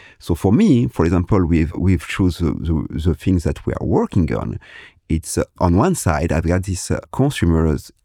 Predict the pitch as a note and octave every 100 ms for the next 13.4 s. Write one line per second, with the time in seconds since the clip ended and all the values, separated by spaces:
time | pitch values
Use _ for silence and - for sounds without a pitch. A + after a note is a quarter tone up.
0 | - - D#2+ G2 F2 B2+ D3 F2 D#2+ D#2
1 | - E2 D#2+ D#2+ A#1+ - E2+ D#2 D#2 F#2
2 | - C#2+ - D3+ - D2+ C#2+ C#2 - D2
3 | B1 - - - - - - - F2+ D#2
4 | D#2+ D#2 C#3 B2+ F2+ D#2+ F#2 - E2 E2+
5 | A2 A#2 A#2+ - - - F2 F2 D#2 -
6 | _ _ - G#2+ G#2+ C#2 - - - -
7 | C2 - - B2+ D2 G1+ - _ - _
8 | - F#2+ G2+ - - E2+ D2+ C2+ G#2+ C#3+
9 | - - - - F2 G#2 E2 E2 - F#2
10 | F2+ E2+ D2+ - A2+ B2 C2 - _ -
11 | D#2 D#2 - _ B2 A2+ F#2+ F#2+ G#2 G2
12 | F#2+ - E2 C#2+ F#2+ G2 - - D#2 E2
13 | D2+ E2 D#2